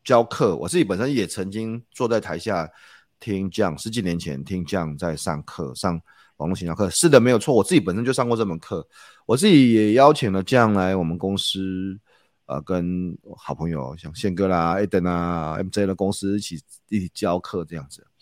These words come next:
呃，我，我的意思是，你知道在听课的时候跟实体上课的时候，感觉还是有点不太一样啦。那，那有些东西你不是马上听马上懂欸，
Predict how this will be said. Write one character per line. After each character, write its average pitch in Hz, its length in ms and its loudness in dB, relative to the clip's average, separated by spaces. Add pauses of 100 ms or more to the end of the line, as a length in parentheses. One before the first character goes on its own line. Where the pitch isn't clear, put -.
(640)
呃， 110 80 -2
我， 110 200 2
我 139 140 6
的 160 60 6
意 226 100 6
思 180 120 4
是， 185 320 6
你 113 100 -4
知 113 80 4
道 196 240 12
在 180 200 8
听 170 400 0
课 120 600 4
的 104 140 -2
时 104 180 -6
候 117 300 4
跟 113 480 -4
实 - 140 -12
体 87 120 -8
上 95 140 -4
课 101 80 -4
的 87 80 -2
时 85 100 -8
候， 71 120 -6 (600)
感 85 200 0
觉 82 160 -4
还 82 80 -4
是 104 100 -8
有 107 80 2
点 76 140 -4
不 - 80 -14
太 80 160 -4
一 69 120 -8
样 69 180 -8
啦。 - 60 -20 (380)
那， 98 400 0 (560)
那 101 400 -2 (600)
有 104 200 -4
些 139 120 4
东 156 100 6
西 147 100 2
你 95 160 -4 (380)
不 113 100 -2
是 147 120 0
马 95 160 2
上 113 120 0
听 110 120 0
马 87 100 0
上 98 140 -4
懂 67 240 -6
欸， 65 120 -12